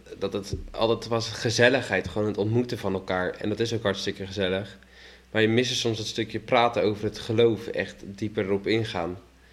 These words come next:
En daarvoor heb je natuurlijk wel categorisatie ook voor echt het dieper ingaan.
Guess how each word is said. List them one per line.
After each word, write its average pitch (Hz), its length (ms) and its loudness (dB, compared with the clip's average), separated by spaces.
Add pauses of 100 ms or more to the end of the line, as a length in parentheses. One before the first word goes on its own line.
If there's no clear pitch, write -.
(360)
En 107 140 0
daarvoor 107 260 4
heb 104 100 0
je 104 60 -4
natuurlijk 101 340 -2
wel 101 160 2
categorisatie 104 760 0
ook 95 160 -2
voor - 100 -6
echt 101 140 -4
het 104 140 -8
dieper 98 240 -2
ingaan. 98 560 -2